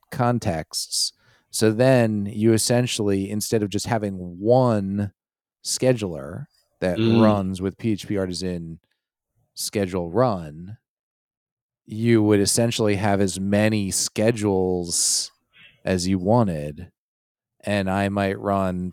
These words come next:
Speaker 1: P H P Artisan schedule run every minute on a cron,
Speaker 2: Mm.
Speaker 1: and then I might run P H P Artisan schedule run pre-deploy and run that every time I deploy. You know what I mean? Like
Speaker 2: Yeah.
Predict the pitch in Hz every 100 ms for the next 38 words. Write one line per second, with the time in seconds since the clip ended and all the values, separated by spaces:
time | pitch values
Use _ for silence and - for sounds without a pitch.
0 | - 117 - 113 101 92 95 110 101 90
1 | 123 117 101 98 92 87 90 98 123 90
2 | 92 - - 92 85 - 123 117 113 85
3 | 95 127 _ _ _ _ _ 95 101 104
4 | 98 98 92 95 92 90 95 90 - 95
5 | 90 82 87 - 92 95 87 90 87 82
6 | 82 _ _ _ _ _ - 110 95 -
7 | 139 120 92 90 98 113 - _ _ _
8 | _ _ _ _ _ _ - 101 95 90
9 | 95 98 92 90 85 92 101 92 82 -
10 | - 120 78 62 85 101 101 98 95 101
11 | 107 90 85 - - _ 98 104 107 104